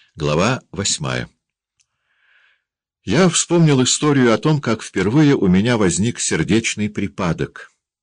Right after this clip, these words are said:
Финал. Что произошло тогда? Была вечеринка, банкет. Сестра милосердия Клава повела меня в свою комнату.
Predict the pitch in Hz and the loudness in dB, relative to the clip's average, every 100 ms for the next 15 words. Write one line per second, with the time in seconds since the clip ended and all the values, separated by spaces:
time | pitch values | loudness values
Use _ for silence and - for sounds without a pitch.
0 | _ _ _ _ _ - 175 165 139 123 | _ _ _ _ _ -12 -4 -2 -2 -8
1 | - _ _ _ _ _ _ _ _ _ | -14 _ _ _ _ _ _ _ _ _
2 | _ _ - - - 123 135 151 143 156 | _ _ -20 -14 -6 -4 0 0 2 -2
3 | - 104 - 71 64 64 _ _ _ _ | -2 -4 -4 -8 -8 -10 _ _ _ _
4 | _ _ _ _ - _ _ _ _ _ | _ _ _ _ -20 _ _ _ _ _
5 | _ - 80 143 180 170 113 87 87 82 | _ -8 -2 2 2 2 0 2 2 0
6 | 82 92 85 - 67 65 - _ _ _ | -2 -2 -4 -8 -8 -10 -18 _ _ _
7 | _ _ _ _ _ _ _ _ _ - | _ _ _ _ _ _ _ _ _ -10
8 | 80 - 107 131 113 98 - 117 120 95 | -8 -4 -2 2 2 2 0 0 0 0
9 | 85 - 69 67 69 85 98 _ _ _ | -2 -4 -4 -2 -2 -4 -8 _ _ _
10 | _ _ _ - 69 69 78 120 107 87 | _ _ _ -10 -4 0 0 0 0 0
11 | 98 - 78 76 90 - 67 64 62 - | 0 -6 -4 -4 -4 -6 -6 -6 -14 -18